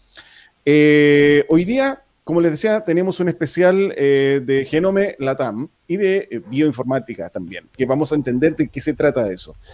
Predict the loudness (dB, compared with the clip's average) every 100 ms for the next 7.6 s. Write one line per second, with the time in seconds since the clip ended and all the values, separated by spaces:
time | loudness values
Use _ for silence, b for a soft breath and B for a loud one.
0 | B B B 2 6 8 8 6 4 4
1 | 2 2 2 0 0 -4 -4 -2 0 0
2 | 0 0 0 0 0 2 2 2 0 0
3 | -2 -2 -2 -2 -4 -6 -6 -4 -4 _
4 | _ -2 2 4 2 0 -2 -8 _ _
5 | -4 -2 2 2 2 0 -2 0 -2 -2
6 | -4 -6 -8 -10 _ -4 -2 0 2 2
7 | 0 -2 -4 -6 -8